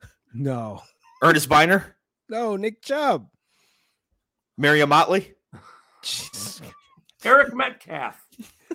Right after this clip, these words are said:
Speaker 1: What was the tiptoe burglar? <laughs> Jacobson in New York, when he got his money, he ran to the sidelines. <laughs> Jacobs.
Speaker 3: Brandon
Speaker 1: Remember?
Speaker 3: Jacobs.
Speaker 1: Yeah.
Speaker 2: Oh,
Speaker 1: Remember?
Speaker 2: yeah, yeah, yeah, yeah, yeah.
Speaker 1: Yeah.
Speaker 3: Yeah.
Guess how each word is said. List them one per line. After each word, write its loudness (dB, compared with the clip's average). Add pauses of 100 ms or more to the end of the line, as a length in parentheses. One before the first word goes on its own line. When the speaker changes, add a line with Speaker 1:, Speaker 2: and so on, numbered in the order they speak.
(680)
Speaker 1:
What 0
was 2
the -6
tiptoe -2
burglar? -2 (480)
<laughs> -12
Jacobson -6
in -8
New -4
York, -2
when -6
he -6
got -4
his -8
money, -6 (220)
he -12
ran -4
to -8
the -6
sidelines. -6 (420)
<laughs> -14 (1200)
Jacobs. -6 (880)
Speaker 3:
Brandon -10
Speaker 1:
Remember? -4
Speaker 3:
Jacobs. -10
Speaker 1:
Yeah. 2
Speaker 2:
Oh, -20 (120)
Speaker 1:
Remember? 4 (140)
Speaker 2:
yeah, 4
yeah, 6
yeah, 2
yeah, 2
yeah. 2
Speaker 1:
Yeah. 2
Speaker 3:
Yeah. -10